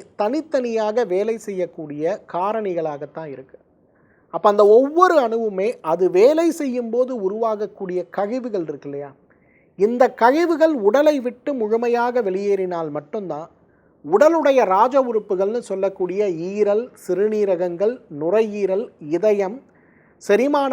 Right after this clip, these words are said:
மண்டலம், நரம்பு மண்டலம் போன்ற இந்த ஏழு ராஜ உறுப்புகளும் எப்ப பலமாகும்னா,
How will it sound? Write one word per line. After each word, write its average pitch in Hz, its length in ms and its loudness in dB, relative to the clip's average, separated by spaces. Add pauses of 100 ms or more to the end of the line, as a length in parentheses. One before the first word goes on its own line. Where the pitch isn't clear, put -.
மண்டலம், 214 400 -2 (200)
நரம்பு 262 420 2
மண்டலம் 196 420 -4
போன்ற 202 240 -2 (140)
இந்த 185 140 -4 (280)
ஏழு 294 240 4 (140)
ராஜ 277 260 2 (140)
உறுப்புகளும் 226 500 -4 (160)
எப்ப 247 280 -4 (120)
பலமாகும்னா, 170 640 -2